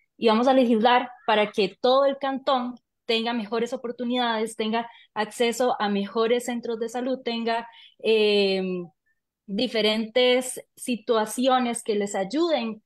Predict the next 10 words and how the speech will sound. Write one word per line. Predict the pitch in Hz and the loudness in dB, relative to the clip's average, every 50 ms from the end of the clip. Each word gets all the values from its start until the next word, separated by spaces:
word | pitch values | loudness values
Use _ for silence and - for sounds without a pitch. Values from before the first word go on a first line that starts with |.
| _ _ _ | _ _ _
a | - 208 214 | -2 0 2
avanzar | 202 190 196 190 - 220 214 220 | 2 0 0 -2 -2 -2 -2 -2
en | 233 240 233 | -4 -6 -8
su | - 269 269 | -8 -6 -4
vida. | 269 262 226 214 214 214 - _ _ _ _ _ _ | -2 -2 -2 -2 -4 -6 -10 _ _ _ _ _ _
Y | - 262 262 262 | -4 -4 -2 0
también | 294 277 277 269 277 262 262 277 | 0 0 0 2 0 0 0 0
ahí | 277 269 269 262 262 | -2 -2 -2 -4 -6
quisiera | - 220 202 - 226 214 202 214 226 233 226 | -8 -10 -6 -4 -2 0 0 0 0 0 0
hacer | - - 196 196 - 220 214 226 233 | -2 -4 -6 -6 -4 -2 -2 0 -2